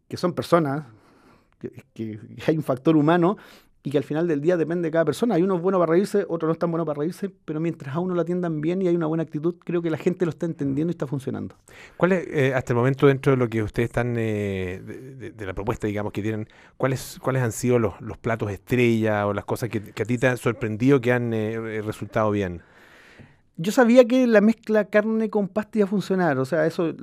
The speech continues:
Speaker 1: yo lo daba por descartado. Lo que me ha, más me ha sorprendido son pre-, preparaciones que se podrían llamar vegetarianas.
Speaker 2: Ya.
Speaker 1: Eh, nosotros trabajamos con un gramaje de pasta bastante importante, o sea,
Speaker 2: Ujú.
Speaker 1: es, es un buen plato y la gente ha entendido que no necesariamente la pasta tiene que ir con una proteína.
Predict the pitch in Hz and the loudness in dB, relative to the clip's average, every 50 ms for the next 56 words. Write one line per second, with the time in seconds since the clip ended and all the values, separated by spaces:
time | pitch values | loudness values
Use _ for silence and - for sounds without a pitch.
0 | 143 139 139 160 160 160 156 165 170 165 147 156 151 143 139 - - 147 135 - | -12 -8 -6 -4 -2 0 0 0 0 0 0 -2 -6 -8 -12 -10 -10 -10 -10 -6
1 | - 185 170 131 139 151 143 151 151 160 160 160 160 160 160 156 156 160 175 180 | -4 -2 -2 2 0 0 0 0 -2 0 0 0 0 -2 0 0 0 0 0 -2
2 | - 160 180 202 208 208 214 196 - 220 185 - 185 175 170 170 175 196 202 196 | -2 -2 -2 -2 0 0 -2 0 -2 -6 -4 -2 -2 -2 -2 -2 0 0 0 -2
3 | 196 - 208 190 190 180 - - 143 156 147 147 - - 156 156 151 143 - 202 | -2 -4 -6 -6 -6 -8 -10 -6 -6 -6 -6 -6 -2 -2 2 2 2 2 2 0
4 | 190 180 165 - - - - _ _ - - _ _ _ _ _ _ - 135 - | 0 0 -2 -4 -10 -20 -20 _ _ -20 -20 _ _ _ _ _ _ -12 -10 -4
5 | - 135 139 151 170 175 165 151 160 165 151 139 - 143 127 113 117 135 135 113 | -2 0 0 2 0 0 0 0 -2 -2 -2 -6 -6 -6 -4 -2 -2 -2 -2 -4
6 | 98 - _ - 107 101 95 92 78 - - - - _ _ _ _ - 123 123 | -6 -10 _ -10 -8 -6 -6 -6 -8 -10 -16 -20 -20 _ _ _ _ -4 -2 -2
7 | 120 117 113 113 110 107 107 107 107 107 107 104 - _ _ - 131 131 - 170 | 0 0 0 -2 -2 -2 -4 -4 -6 -8 -10 -12 -14 _ _ -10 -6 -6 -4 -2
8 | 180 180 165 - 185 170 165 - 170 160 160 156 156 151 151 165 160 - 170 156 | -2 -2 0 0 0 -2 0 -2 -2 -2 -2 -2 -2 -2 -4 -4 -4 -2 -4 -2
9 | - 147 147 - 165 143 131 - 165 160 160 160 _ - 160 156 147 147 - 151 | -2 -6 -6 -4 -6 -6 -4 -4 -6 -6 -6 -8 _ -10 -10 -8 -8 -12 -10 -8
10 | 156 139 - - 131 - _ - 147 131 - 120 117 110 110 123 147 165 180 160 | -8 -6 -4 -6 -6 -4 _ -2 -2 -2 -4 -2 0 0 2 2 2 0 2 0
11 | 160 170 160 147 147 143 135 131 131 156 170 156 - - 165 156 139 135 135 139 | 0 0 2 0 -2 -2 -4 -2 0 0 0 0 0 0 0 0 0 -2 -2 -4
12 | 139 131 - 180 180 170 190 190 180 - 170 151 147 139 156 170 175 165 165 165 | -4 -2 -2 -4 -2 -2 -4 -4 -4 -4 -4 -4 -2 0 2 2 2 2 -2 -4
13 | 165 - - - - _ _ - 170 180 190 202 180 - 180 175 185 175 185 185 | -4 -6 -16 -20 -20 _ _ -2 0 2 2 2 2 2 2 2 4 2 2 0
14 | - 170 160 160 175 170 - 175 160 175 175 175 - 160 165 160 - 165 160 147 | 0 0 0 0 -2 -2 -4 -4 -2 -2 -4 -2 -2 -4 -6 -4 -2 -2 0 2
15 | 151 151 139 143 143 135 123 127 | 0 0 2 2 0 0 0 -2